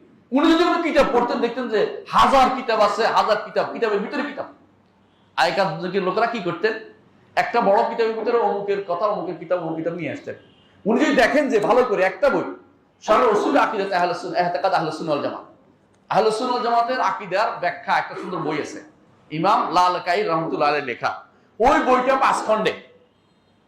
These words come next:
বরং নয় খণ্ডে। তো নয় খণ্ডের এই বইটার ভিতরে তিনি দেখবেন যে উনি অমুকের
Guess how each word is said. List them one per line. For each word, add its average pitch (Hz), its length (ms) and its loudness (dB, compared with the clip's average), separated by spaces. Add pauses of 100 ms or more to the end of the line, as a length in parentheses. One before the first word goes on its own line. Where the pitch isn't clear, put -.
(300)
বরং 220 280 2
নয় 208 220 4
খণ্ডে। 202 240 -2 (720)
তো 190 80 -4
নয় 214 240 4
খণ্ডের 285 300 2
এই 262 80 4
বইটার 262 320 0
ভিতরে 226 300 0
তিনি 214 180 -4
দেখবেন 185 420 0 (400)
যে 208 160 2
উনি 254 520 -4 (840)
অমুকের 214 640 -2